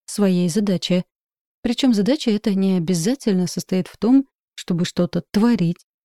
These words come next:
производить в плане физическом. Есть люди, чей талант — это успокаивать других людей,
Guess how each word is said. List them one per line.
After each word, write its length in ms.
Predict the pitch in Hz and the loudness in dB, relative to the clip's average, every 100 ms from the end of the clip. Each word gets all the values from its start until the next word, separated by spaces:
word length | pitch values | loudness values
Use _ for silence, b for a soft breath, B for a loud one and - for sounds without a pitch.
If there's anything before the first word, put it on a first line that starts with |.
| _ | _
производить 600 | - 190 156 175 160 190 - | 0 0 2 -2 -2 -4 -8
в 80 | - | -4
плане 280 | 180 180 | 0 0
физическом. 760 | 185 240 185 - - - 180 175 _ _ _ _ - | 0 0 -2 -4 -8 -2 -2 -2 _ _ _ _ -4
Есть 360 | 175 190 - | -2 -2 0
люди, 340 | 180 196 202 185 | 0 0 0 -2
чей 200 | 180 180 | -2 -2
талант — 440 | 175 175 220 226 | -2 0 0 -2
это 180 | 180 175 | -4 -4
успокаивать 680 | - - - 175 175 208 - | -4 -10 -6 -4 -2 -4 -6
других 440 | 160 165 160 - | -4 -4 -4 -2
людей, 440 | 185 165 180 196 | -2 0 0 -2